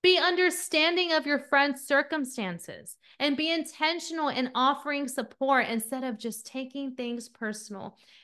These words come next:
Because most times it, it's never about you. They're simply navigating through life just like all of us are. So I will say it again, be intentional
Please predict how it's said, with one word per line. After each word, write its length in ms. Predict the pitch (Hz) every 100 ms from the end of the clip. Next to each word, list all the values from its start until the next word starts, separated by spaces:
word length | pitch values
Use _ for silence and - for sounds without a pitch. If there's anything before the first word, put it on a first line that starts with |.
| -
Because 360 | 277 285 262
most 340 | 240 254 285 -
times 460 | 294 320 320 277
it, 220 | 240 233 -
it's 240 | 247 254
never 400 | 247 254 254 262
about 380 | 247 208 208 214
you. 340 | 233 247 254 254 _ _ _ _ -
They're 120 | 269
simply 460 | 262 320 320 359
navigating 760 | 294 220 226 269 269 254 247 240
through 180 | 247 226
life 300 | 240 294 262
just 200 | 233 262
like 180 | 240 - -
all 260 | 214 220
of 120 | 220
us 260 | 214 208 - -
are. 440 | 196 196 - 185 _ _ _ _ _ _
So 200 | - 262
I 140 | 247
will 140 | 254 247
say 280 | 254 269 285
it 80 |
again, 540 | 302 220 190 170 - 190 _ _
be 160 | 208 240
intentional 920 | 233 226 - 254 254 - 202 170 -